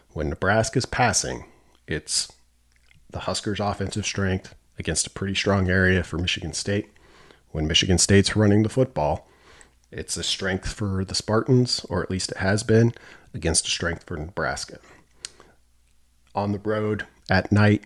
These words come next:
tough environment, Huskers probably need to get the better of both of those battles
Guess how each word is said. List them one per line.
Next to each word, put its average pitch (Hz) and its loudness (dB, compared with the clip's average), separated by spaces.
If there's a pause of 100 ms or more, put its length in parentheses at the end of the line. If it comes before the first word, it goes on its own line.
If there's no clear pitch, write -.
(140)
tough - -2
environment, 101 -2 (260)
Huskers - -6
probably 90 -2
need 85 -2
to 92 -10
get - -6
the 98 -14
better 80 -4
of - -12
both 95 -4
of 76 -12
those 69 -12
battles - -10